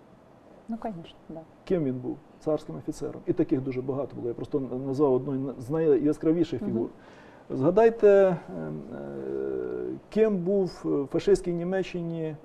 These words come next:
Speaker 2: ну, не фа-, не фашистській, а до того, як стати одним із лідерів нацистів,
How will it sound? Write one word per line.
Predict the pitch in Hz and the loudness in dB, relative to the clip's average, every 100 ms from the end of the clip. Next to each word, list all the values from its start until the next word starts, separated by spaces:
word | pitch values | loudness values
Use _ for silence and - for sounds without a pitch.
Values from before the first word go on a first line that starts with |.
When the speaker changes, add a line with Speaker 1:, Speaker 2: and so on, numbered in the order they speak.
| 143 | -6
Speaker 2:
ну, | 160 | 0
не | 160 | 0
фа-, | 156 165 151 | 2 0 0
не | 165 | -2
фашистській, | 180 175 226 - 147 - | -4 0 -2 0 -4 2
а | 147 139 - - - | 4 4 -2 -16 2
до | 156 | 4
того, | 156 185 | 8 6
як | 160 160 | 6 4
стати | - 185 165 | 4 4 6
одним | 156 151 170 165 - | 4 4 2 -2 0
із | 156 127 156 | 0 2 2
лідерів | 151 175 156 156 147 | 4 4 6 6 6
нацистів, | 151 202 196 - 165 | 2 2 -2 2 2